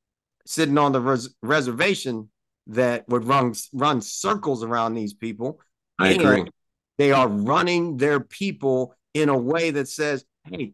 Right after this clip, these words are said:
Speaker 1: we're making choices. We are, we are there. We've not diluted our brain from eating these sugars, drinking these alcohols, doing all these things that, that have been done by these people that have deteriorated their brain."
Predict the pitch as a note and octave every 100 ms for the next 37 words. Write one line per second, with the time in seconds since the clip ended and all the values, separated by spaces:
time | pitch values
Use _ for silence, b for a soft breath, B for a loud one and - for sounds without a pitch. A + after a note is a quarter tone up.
0 | _ B2 E3 E3 C#3+ G#2+ G2+ E3+ F3 F#3
1 | C#3+ C3+ A#2+ G#2 - _ _ - A2 C3+
2 | A#2+ G2+ D#3+ F3+ E3+ C#3+ C3+ G#2+ G#2 _
3 | _ _ _ - A2+ E3+ D#3 C#3+ A#2+ B2+
4 | E3+ F3+ E3 C#3+ A2 B2+ E3 F#3 F3 -
5 | A#2 A2 D#3+ F3+ D#3 D3+ D3 - F3 E3+
6 | E3 B2 - E3 E3 D#3+ D#3+ D#3+ D#3+ D#3
7 | D#3+ E3 G2+ D#3 F3 D#3 D#3+ D3+ - E3
8 | D#3+ C#3 C3 - _ _ C3+ C3+ D3 C3
9 | A#2+ A#2+ A2+ A#3+ C#4+ D#3+ C3 A#2+ - B2+
10 | D#3 C#3+ C3+ G#2+ A2 G#2 G#3 G3 D#3+ C3
11 | A#2+ A#2+ A2 A3+ G#3